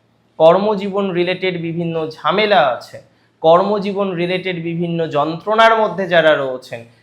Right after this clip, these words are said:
তাদের এই কর্মজীবন রিলেটেড ম্যাটারে অনেকটাই ডেভেলপমেন্টের সম্ভাবনা কিন্তু লক্ষ্য করা যায়। প্রফেশনাল জায়গা নিয়ে যারা স্ট্রেসে থাকেন,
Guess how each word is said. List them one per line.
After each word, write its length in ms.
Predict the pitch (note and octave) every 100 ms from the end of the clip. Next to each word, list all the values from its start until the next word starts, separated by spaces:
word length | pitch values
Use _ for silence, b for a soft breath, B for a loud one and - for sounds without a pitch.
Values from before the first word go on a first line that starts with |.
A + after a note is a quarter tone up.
| -
তাদের 240 | D#3+ F#3+
এই 240 | G3 G3 - -
কর্মজীবন 920 | F#3 G3+ A3+ B3+ A#3 A3+ G#3 G#3+ F#3+
রিলেটেড 560 | E3+ E3+ E3+ E3 C#3 B2+
ম্যাটারে 720 | A#2+ - D#3 B2 A2+ - _ -
অনেকটাই 680 | C3 F3 F3+ - F#3+ F3+ E3
ডেভেলপমেন্টের 1160 | C3+ C3+ E3+ E3+ E3 - D#3 D#3 D#3 D#3 D3+
সম্ভাবনা 760 | - C#3 C3 B2+ C3 B2+ B2 B2
কিন্তু 380 | B2+ A#2+ C#3+
লক্ষ্য 340 | E3+ A2 - G#2
করা 300 | - A2 E3+
যায়। 200 | - - _ _ _ _ -
প্রফেশনাল 680 | C3+ F3+ F3 F#3+ F#3 F3+ D#3+
জায়গা 440 | C#3 C3 C3+ D#3+
নিয়ে 420 | D#3 D3 E3+ B2+
যারা 260 | B2 B2+ C3+
স্ট্রেসে 460 | - - C#3+ C#3+ D3+
থাকেন, 600 | - B2 - E3 A2